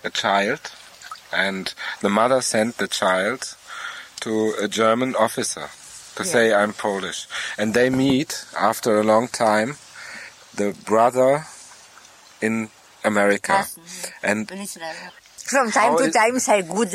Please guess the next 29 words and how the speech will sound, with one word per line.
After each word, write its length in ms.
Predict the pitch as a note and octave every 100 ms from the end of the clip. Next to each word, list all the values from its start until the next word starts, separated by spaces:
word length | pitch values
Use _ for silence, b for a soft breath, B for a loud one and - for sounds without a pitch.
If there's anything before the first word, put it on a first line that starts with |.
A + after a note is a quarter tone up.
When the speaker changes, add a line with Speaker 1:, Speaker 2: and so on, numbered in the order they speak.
| E3+
Speaker 2:
German 400 | G3 G#3 F#3+ E3
appears 600 | D#3 - D3+ C#3 C3 -
in 80 | C3
my 120 | -
story. 720 | - - - - - - - G#2+
Speaker 1:
As 100 | B2+
I 80 | A2+
read 280 | A#2 B2+
your 120 | A#2+ A2
stories, 580 | - A#2+ A#2 F#2+ - - -
there 140 | F#2+ F2
is 160 | F#2+
no 240 | G#2 A2+ A#2+
one 360 | A2+ A2 G2+ - -
really 500 | F#2+ A2 A2+ A2+ A#2+
good 300 | - F2+ C#2+ - - -
and 200 | F2+ F#2+
no 120 | A2
one 240 | A#2 A#2+
really 300 | G#2 G2 G#2
bad. 400 | G2+ F2 D#2 - - - - - - - - B B B
There's 300 | - G#2+ G#2+
one 180 | A2+ A#2
story 320 | - A#2+ A#2
of 200 | G#2+ -
one 360 | A2+ A#2 A#2 F#2+
Jewish. 600 | G#2 A#2+ B2 C#3 - - B B B B
He 360 | - B2+ B2 A2
had 280 | A2+ A#2